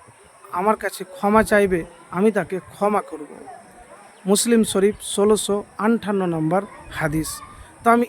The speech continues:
এই জায়গাতেই আপনাদেরকে বলবো যে আপনি দোয়া যখন করবেন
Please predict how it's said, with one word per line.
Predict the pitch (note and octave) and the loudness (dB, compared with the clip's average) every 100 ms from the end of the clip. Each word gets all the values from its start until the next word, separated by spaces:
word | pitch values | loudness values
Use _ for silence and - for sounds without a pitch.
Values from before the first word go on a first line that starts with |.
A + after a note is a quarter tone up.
| - | -2
এই | B3 C4+ | 0 2
জায়গাতেই | A3 F#3+ A3 C4 A#3+ | 0 -2 -2 -2 -4
আপনাদেরকে | A3+ G#3 F#3 F3 | -2 -4 -6 -8
বলবো | E3+ F#3+ A#3 D#3 - - - - - - - - - | -6 -6 -8 -12 -20 -20 -20 -20 -20 -20 -20 -20 -2
যে | G3+ G#3+ | -2 -2
আপনি | F3 F#3+ B3+ C4 E3+ B3 - - _ _ - - - - - - - - - - - - - D3 | -6 -4 2 2 2 -4 -14 -20 _ _ -20 -20 -20 -20 -20 -20 -20 -20 -20 -20 -20 -20 -18 -2
দোয়া | E3+ A#3 A#3+ | 4 6 6
যখন | A3+ A#3 A#3 | 2 0 -4
করবেন | - G#3 A3+ F#3 F#3 | 0 0 2 0 -4